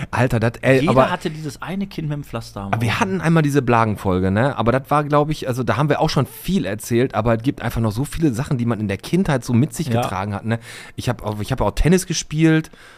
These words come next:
Speaker 1: und, äh, das war auch geil. Und es gab, kennst du auch so Leute, die, bei uns oben im Fuhlenbrock gab's auch so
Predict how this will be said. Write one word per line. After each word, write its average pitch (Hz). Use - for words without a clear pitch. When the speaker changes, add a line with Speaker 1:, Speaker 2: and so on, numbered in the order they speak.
Speaker 1:
und, 120
äh, 113
das 104
war -
auch 170
geil. 143
Und 117
es 110
gab, 123
kennst -
du -
auch 135
so 143
Leute, 117
die, -
bei 101
uns 143
oben 143
im 123
Fuhlenbrock 143
gab's 127
auch 113
so 110